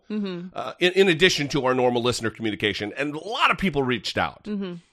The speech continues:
Speaker 2: So I really appreciate it. It makes me feel, it makes me feel good. It makes me
Speaker 1: <laughs>
Speaker 2: feel special
Speaker 1: Oh, good.
Speaker 2: that people give a shit. So,
Speaker 1: Yeah.
Speaker 2: uh, thank you very much.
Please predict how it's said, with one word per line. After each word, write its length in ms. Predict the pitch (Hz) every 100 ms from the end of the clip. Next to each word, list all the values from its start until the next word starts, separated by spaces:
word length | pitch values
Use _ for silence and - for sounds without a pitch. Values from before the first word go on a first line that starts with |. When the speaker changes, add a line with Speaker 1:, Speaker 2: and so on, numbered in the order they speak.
| -
Speaker 2:
So 100 | 226
I 60 |
really 300 | 226 208 180
appreciate 440 | 143 - 113 107 92
it. 40 |
It 60 | 101
makes 220 | 135 -
me 80 | 123
feel, 480 | - 127 113 104 - _ _ _ _ _
it 80 | 123
makes 260 | 151 156 113
me 80 |
feel 320 | 113 143 135 90
good. 600 | 80 107 101 80 60 - -
It 280 | - - -
makes 220 | 151 -
me 100 | 127
Speaker 1:
<laughs> 100 | -
Speaker 2:
feel 140 | 131
special 760 | 98 - - 127 117 104 73 55
Speaker 1:
Oh, 280 | 233 208 180
good. 340 | - 120 101
Speaker 2:
that 160 | 95 131
people 280 | 139 110 117
give 240 | 104 104
a 40 | 90
shit. 340 | - 76 -
So, 340 | - 76 58 -
Speaker 1:
Yeah. 240 | 226 113 - _
Speaker 2:
uh, 340 | - 82 73 67 - _ _ -
thank 180 | 165 131
you 80 |
very 160 | 117 104
much. 400 | 82 57 - -